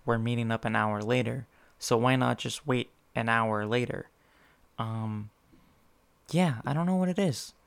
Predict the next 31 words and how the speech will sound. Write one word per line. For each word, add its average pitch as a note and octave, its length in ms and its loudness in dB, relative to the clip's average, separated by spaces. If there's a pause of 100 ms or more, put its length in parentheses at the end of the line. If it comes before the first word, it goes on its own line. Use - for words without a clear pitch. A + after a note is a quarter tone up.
(360)
It's - 180 -10
like D3 420 2 (1300)
they D3 180 -2
just A#2+ 360 0 (480)
have B2+ 380 8
this B2 300 2 (960)
thing C3 300 4
in C3+ 100 6
their B2+ 140 6
D B2 240 2
N B2 140 4
A C3+ 240 6
and G#2+ 280 -2 (480)
they A#2 480 0
do A#2 240 -2
not A2+ 420 0
want A2 340 -4
to A2+ 120 -8
be A2+ 400 -2
on A2 320 -4
time. G#2+ 460 -6 (480)
It's - 160 -12
like A#2 380 0 (160)
there's A#2+ 220 0
a A#2 60 0
bone A2 520 0
in A2 160 -6
the G#2+ 80 -4
body G#2+ 520 0
that - 180 -6
says A#2 460 -4